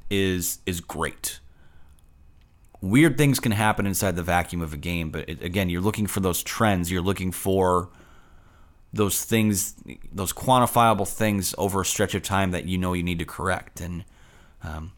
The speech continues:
you know, they'll, they'll play a game next Tuesday at home against Creighton. I think they'll play a game Friday against, I wanna say, Elon? Hold on, let me pull that up here. This is a great, uh,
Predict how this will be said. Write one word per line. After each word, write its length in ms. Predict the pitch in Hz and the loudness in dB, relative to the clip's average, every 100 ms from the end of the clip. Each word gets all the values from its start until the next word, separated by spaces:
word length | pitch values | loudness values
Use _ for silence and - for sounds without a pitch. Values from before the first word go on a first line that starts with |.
| - | -14
you 100 | 80 | -10
know, 60 | 80 | -4
they'll, 160 | 90 | -4
they'll 180 | 78 80 | -4 -4
play 220 | - 95 | 0 2
a 40 | 92 | 2
game 220 | 90 87 | 2 0
next 420 | 90 - - - | 0 -4 -8 -8
Tuesday 460 | - 123 110 113 131 | 2 2 4 4 4
at 120 | 107 | 4
home 200 | 113 127 | 2 2
against 260 | 113 104 | 0 -2
Creighton. 460 | - 113 117 147 190 - - - - - | 0 0 2 0 -4 -6 -20 -20 -20 -6
I 80 | - | -4
think 380 | - 101 90 - | 0 -2 -2 -8
they'll 180 | - 101 | 0 0
play 300 | - 104 98 | 2 2 2
a 40 | |
game 220 | 92 95 | 2 -2
Friday 580 | 85 - 101 107 117 131 | -2 0 4 4 4 2
against, 400 | 98 98 92 - - | -2 -2 -4 -4 -4
I 80 | |
wanna 300 | 92 92 110 | -4 0 0
say, 480 | 120 - 104 95 - - - | 0 0 0 0 -4 -12 -6
Elon? 640 | 92 113 151 202 214 214 - - - - - - - - - - - - - - - - - | -2 0 2 2 2 0 -4 -18 -20 -20 -20 -20 -20 -20 -20 -20 -20 -20 -20 -20 -20 -20 -16
Hold 200 | - - | -14 -12
on, 160 | - | -12
let 80 | 80 | -10
me 80 | 80 | -10
pull 180 | - 76 | -8 -8
that 160 | 69 | -8
up 160 | - - | -10 -12
here. 260 | - - - - - - - - - - - - - - | -14 -14 -18 -20 -20 -20 -20 -20 -20 -20 -20 -20 -16 -6
This 120 | 101 | -2
is 60 | |
a 60 | 98 | -2
great, 400 | - 95 87 - | 0 0 0 -2
uh, 300 | 90 85 | -2 -2